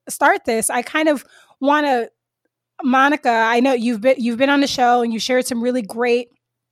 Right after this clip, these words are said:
you know, insight with, with our, our listeners. I, I know that you've been able to kind of draw from a lot of your experience as, as a therapist and the kind of work that you do.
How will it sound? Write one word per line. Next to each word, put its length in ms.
you 180
know, 300
insight 580
with, 300
with 240
our, 240
our 140
listeners. 580
I, 220
I 80
know 200
that 140
you've 320
been 140
able 220
to 140
kind 300
of 220
draw 360
from 160
a 80
lot 180
of 140
your 160
experience 720
as, 400
as 160
a 60
therapist 840
and 160
the 40
kind 280
of 80
work 220
that 120
you 160
do. 520